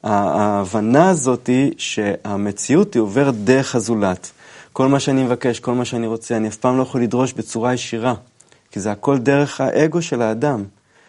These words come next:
והאגו הוא מנוגד לחלוטין לשפע, ולכן אף פעם הוא לא יתמלא ולא יקרה עם זה שום דבר. זאת אומרת, ה-, הכוונון הזה שבאמת, אה, האדם צריך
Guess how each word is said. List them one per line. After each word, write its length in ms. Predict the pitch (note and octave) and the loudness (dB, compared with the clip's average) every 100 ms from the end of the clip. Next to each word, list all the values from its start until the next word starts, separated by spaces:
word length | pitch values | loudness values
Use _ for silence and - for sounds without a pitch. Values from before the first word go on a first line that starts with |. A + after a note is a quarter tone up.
| _ _ | _ _
והאגו 360 | A2 A#2 C3 B2+ | 2 4 4 4
הוא 100 | C#3 | 2
מנוגד 440 | C3+ C3 A#2+ C#3+ | 2 2 4 2
לחלוטין 540 | D3 D3+ D#3 D3+ F3 E3+ | 2 0 0 2 4 4
לשפע, 520 | D#3+ - F#3 E3 G2+ F#2 _ _ _ _ _ | 2 4 2 2 -4 -8 _ _ _ _ _
ולכן 300 | A#2 A#2 D3 | -8 -4 0
אף 120 | D3+ D3+ | 0 2
פעם 260 | D#3 F3 | 4 4
הוא 80 | F3 | 4
לא 100 | E3+ | 4
יתמלא 320 | E3+ E3+ E3+ D#3+ | 2 0 2 2
ולא 220 | B2 C#3 | 2 0
יקרה 180 | D3+ D#3+ | 0 0
עם 80 | D#3 | -2
זה 100 | C#3+ | -4
שום 220 | - D3+ | -4 0
דבר. 380 | D#3 D3+ B2+ G2 - _ _ - - | 0 0 0 -2 -12 _ _ -20 -20
זאת 160 | - - | -16 -4
אומרת, 280 | A2+ A2+ - - | -2 -2 -6 -4
ה-, 440 | G#2 G2+ G2 - | 0 0 -2 -4
הכוונון 580 | A2 - G#2 A#2+ D3+ G3+ | -4 -2 0 4 6 6
הזה 440 | F3+ A#2+ A2+ A#2 - _ | 4 4 2 2 -4 _
שבאמת, 680 | - G#2+ G2+ A#2 C#3+ D3 A#2+ | -8 -6 -2 2 2 0 -2
אה, 600 | G#2 G2+ G2+ G2 F#2+ F#2+ G2 _ _ _ _ _ _ _ - | 0 0 0 0 -2 -4 -8 _ _ _ _ _ _ _ -6
האדם 480 | G#2+ G2+ G#2 D3+ | -4 -2 2 2
צריך 380 | D3 - C3 C3+ | 0 0 0 -2